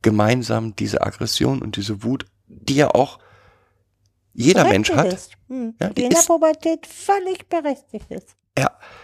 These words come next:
Speaker 1: zu bearbeiten und aufzufangen und nicht, dass in Türen knallen und auseinandergehen endet, sondern immer eine, eine, einen versöhnenden Abschluss findet.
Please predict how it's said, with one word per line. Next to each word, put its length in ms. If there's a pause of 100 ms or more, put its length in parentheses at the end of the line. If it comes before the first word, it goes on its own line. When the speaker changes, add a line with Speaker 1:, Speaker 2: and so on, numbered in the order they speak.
(520)
Speaker 1:
zu 160
bearbeiten 800 (580)
und 160
aufzufangen 720 (120)
und 200
nicht, 420 (800)
dass 300
in 600 (420)
Türen 380
knallen 600
und 260
auseinandergehen 1080 (120)
endet, 480
sondern 260 (100)
immer 400
eine, 320 (100)
eine, 540 (1600)
einen 80
versöhnenden 500
Abschluss 380
findet. 400